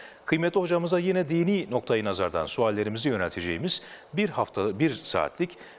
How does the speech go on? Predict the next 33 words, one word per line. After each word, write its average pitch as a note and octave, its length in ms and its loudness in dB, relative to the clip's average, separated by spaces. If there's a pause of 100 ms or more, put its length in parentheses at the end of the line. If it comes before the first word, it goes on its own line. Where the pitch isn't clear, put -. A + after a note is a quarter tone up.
bir A#2+ 220 0
zaman A2+ 380 0
dilimimiz C2+ 440 -4
var. F3+ 220 4
Sorularımızı F2 680 -2
inşallah D#2+ 520 0
bu G2 120 -4
bir A2+ 100 0
saat D2+ 360 0
içerisinde D2+ 680 0 (260)
haftanın G2 400 -2
başındaki D#2+ 460 -2
bu - 80 2
programda C2+ 520 -2
da D#3 160 2 (280)
değerli F#2 260 2
hocamıza C2+ 360 -4
yönelteceğiz. C3+ 760 0
Bilmediklerimizi, B2+ 840 0
yanlış D3+ 320 0
bildiklerimizi, F#2 680 0 (300)
bazen E3 320 4
gündem D3+ 420 2
oluşturulan C3 640 2 (240)
farklı C3+ 320 2
şeyler C#3 300 4
oluyor. F#2 360 0
Din D3 140 2
adına B2+ 360 2
veya D#3 340 4
dini C#3 280 2
ibadetler C3 720 4
adına E2+ 380 0